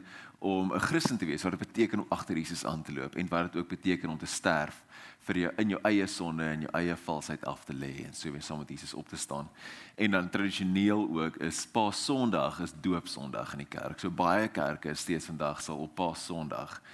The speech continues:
is die oomblik in die jaar wat jy doop. So dis die hele oploop. En dis eintlik so nice want ons, ek voel baie keer in ons samelewing, ons lewe so vinnig, ek weet nie van julle nie, maar ons lewe so vinnig dat as jy weer sien, dan sit,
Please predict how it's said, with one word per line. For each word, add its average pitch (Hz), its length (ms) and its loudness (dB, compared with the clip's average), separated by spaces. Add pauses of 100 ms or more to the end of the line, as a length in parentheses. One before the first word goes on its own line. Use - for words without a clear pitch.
(220)
is - 100 -8
die 78 180 -4 (160)
oomblik 85 340 0
in 82 60 -2
die 76 140 -2
jaar 69 200 -4
wat 73 120 -8
jy 78 100 -2 (100)
doop. 69 260 -6
So 73 120 -8
dis 71 140 -12
die 82 100 -4
hele 90 240 0
oploop. 67 520 -10
En 87 180 -2 (540)
dis 117 120 -2
eintlik 143 240 0
so 196 120 -2
nice 101 420 4
want 110 200 2
ons, 131 360 -2 (680)
ek 117 220 6
voel 143 100 4
baie 98 200 6
keer 123 180 4
in 101 80 0
ons 104 180 2
samelewing, 107 560 4
ons 113 160 0
lewe 135 320 6
so 185 140 -2 (180)
vinnig, 82 400 2
ek - 80 -10
weet 113 140 -4
nie 110 80 -8
van 85 160 -2
julle 85 180 4
nie, 85 120 -2
maar 92 180 0 (500)
ons 117 160 2
lewe 135 240 6
so 185 160 0 (240)
vinnig 117 320 4
dat 113 140 2
as 127 100 2
jy 107 80 2
weer 113 280 6
sien, 95 280 2
dan 87 200 2
sit, - 280 0